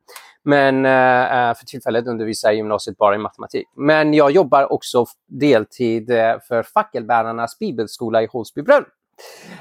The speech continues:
Eh, så det är det jag ägnar mig vanligtvis åt. Men, eh, som sagt, ikväll ska det inte handla om mig. Idag, ikväll ska handla om, eh,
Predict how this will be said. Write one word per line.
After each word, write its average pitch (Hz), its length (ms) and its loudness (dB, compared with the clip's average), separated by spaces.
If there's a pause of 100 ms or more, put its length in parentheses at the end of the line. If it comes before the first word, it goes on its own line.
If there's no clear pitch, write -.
(160)
Eh, 135 280 4
så - 180 -10
det 135 160 0
är 127 40 2
det 160 320 2
jag 139 240 4
ägnar 113 260 -4
mig 110 280 -8
vanligtvis 101 840 -12 (100)
åt. 143 340 2 (640)
Men, 269 200 4
eh, 190 640 6
som 170 200 -8
sagt, 196 280 0
ikväll 170 280 0
ska - 100 -6
det 175 40 -2
inte 170 160 -4
handla 151 300 -2
om 139 120 -6
mig. 180 220 -2
Idag, 160 400 0
ikväll 147 340 0
ska - 180 2
handla 135 440 2
om, 120 380 0
eh, 113 300 4